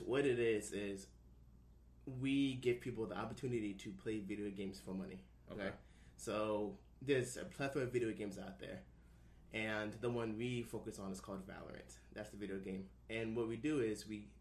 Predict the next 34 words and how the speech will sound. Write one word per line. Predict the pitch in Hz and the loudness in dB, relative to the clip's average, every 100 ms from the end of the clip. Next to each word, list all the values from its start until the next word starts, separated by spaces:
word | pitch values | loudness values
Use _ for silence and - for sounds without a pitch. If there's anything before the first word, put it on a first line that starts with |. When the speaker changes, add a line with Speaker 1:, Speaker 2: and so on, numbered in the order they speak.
| - - - - - | -20 -20 -20 -16 -4
Speaker 1:
we | 120 | 0
go | 127 123 | 4 4
out | 107 110 | 4 2
and | 104 | -2
just | 98 147 | -4 -4
like | 123 | -2
any | 123 120 | 2 4
other | 113 | 4
sport, | 107 - 143 120 113 - 110 | 0 -2 2 2 0 -4 -6
we | 107 110 | -6 -6
recruit | 120 - 127 | -8 -4 -4
players | 120 110 98 95 - - - - | -2 0 0 -2 -8 -16 -20 -8
to | - | -6
play | - 110 | -2 -2
for | 107 90 95 | -2 -6 -8
us, | - - - - - | -12 -16 -18 -20 -14
right? | 101 107 - - - - - | -10 -8 -10 -20 -20 -20 -10
So, | - 117 110 107 | 0 2 2 2
you | 107 | 0
know, | 104 | 0
we've | 127 | 0
done | 123 117 | 2 4
that | 113 107 | 2 0
a | |
couple | 107 107 | -4 -6
of | 101 | -6
times. | 104 107 | -4 -4
We | 113 | -4
have | 101 | -4
a | 107 - | -8 -8
few | 113 104 | -4 -2
rosters, | 98 98 110 104 101 | -2 -2 -2 -2 -2
and, | 98 95 95 | -2 -2 -2
um, | 95 95 95 | -2 -2 -4